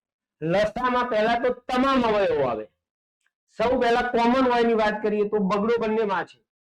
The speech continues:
હવે લસાની અંદર મોટી ઘાત આવે, તો અહીંયા બે ની બે ઘાત લઈ લીધી, એટલે બે ક્લિયર. બાકી કઈ સરખું નથી, એટલે બધા જ લખી દેવાના. ત્રણ ગુણ્યા પાંચ ગુણ્યા સત્તર ગુણ્યા ત્રેવીસ.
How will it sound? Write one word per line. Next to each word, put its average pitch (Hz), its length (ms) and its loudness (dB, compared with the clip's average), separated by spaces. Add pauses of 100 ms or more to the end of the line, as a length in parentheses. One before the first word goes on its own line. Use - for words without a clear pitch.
(120)
હવે 180 200 0 (580)
લસાની 262 540 0
અંદર 254 340 0
મોટી 220 540 2
ઘાત 214 300 -2
આવે, 117 160 -14 (580)
તો - 100 -4
અહીંયા 220 360 0
બે 190 80 0 (120)
ની 226 240 0
બે 220 100 4 (160)
ઘાત 175 200 0 (760)
લઈ 175 300 0
લીધી, 113 320 -8
એટલે 160 200 -2
બે 202 80 2 (160)
ક્લિયર. 170 320 0 (480)
બાકી 220 400 -4
કઈ 254 300 2
સરખું 240 360 0
નથી, 233 180 0
એટલે 214 200 0
બધા 180 420 0
જ - 100 -2
લખી 208 240 -4
દેવાના. 165 400 -2
ત્રણ 214 500 -2
ગુણ્યા 190 480 -2 (140)
પાંચ 196 440 -6 (160)
ગુણ્યા 175 580 -2
સત્તર 202 560 -8 (120)
ગુણ્યા 151 540 -2 (840)
ત્રેવીસ. 113 400 -8